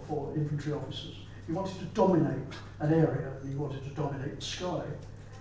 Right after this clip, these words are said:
It's, it's, of course, an admirable aim, but, um,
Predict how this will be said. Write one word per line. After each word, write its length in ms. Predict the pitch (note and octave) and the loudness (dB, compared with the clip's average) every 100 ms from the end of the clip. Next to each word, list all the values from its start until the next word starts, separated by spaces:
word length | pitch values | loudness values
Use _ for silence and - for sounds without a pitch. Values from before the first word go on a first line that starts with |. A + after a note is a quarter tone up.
| - - | -14 -4
It's, 300 | G3+ - - | -2 0 0
it's, 260 | G3 F3+ - | 0 0 0
of 380 | - - D#3 - | -4 -4 -8 2
course, 380 | G#3 C#3 - - | 4 4 2 -2
an 140 | D3 | 2
admirable 460 | E3 - - - C#3 | 2 4 2 0 2
aim, 280 | E3 D3 - - | 2 2 0 -4
but, 220 | C#3+ D3 - - - - | -4 -4 -6 -10 -12 -2
um, 380 | D3 D3 D3 | 2 2 2